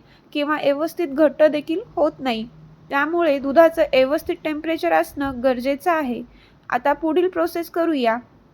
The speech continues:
त्याकरिता मी या ठिकाणी दोन चमचे विरजण घेतलंय, म्हणजेच थोडंसं दही घेतलंय. हे मी पहिल्या चम-, पहिल्यांदा चमच्याने फेटून घेतीये. असं केल्यामुळे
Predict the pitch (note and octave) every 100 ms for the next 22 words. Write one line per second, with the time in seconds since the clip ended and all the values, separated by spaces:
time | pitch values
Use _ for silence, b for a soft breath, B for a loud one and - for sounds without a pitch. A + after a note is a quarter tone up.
0 | _ b b - - D4+ D#4+ F#4 E4 C4
1 | B3+ C4 C#4 D#4 E4 F4 E4+ D#4 B3 B3
2 | B3+ C#4 D4 D#4+ D#4 D#4+ C#4 C4+ D4 D4
3 | E4+ F4 F4+ F4 B3+ A#3+ - C4 B3+ C#4
4 | D4+ E4+ D4 D#4 E4 C#4+ E4+ F4+ F4+ F4
5 | A#3+ A#3 C4 b b b - D#4+ E4 E4
6 | D4+ - D4 D#4+ D4 D#4 E4+ D#4 D#4 _
7 | - D#4 D4+ D#4+ E4 E4+ E4+ C#4+ D4+ D4
8 | D4+ D#4 C#4+ D#4+ D#4+ F4 - C4 A#3+ C#4
9 | b b b - C#4 E4 E4 E4+ E4 E4+
10 | C#4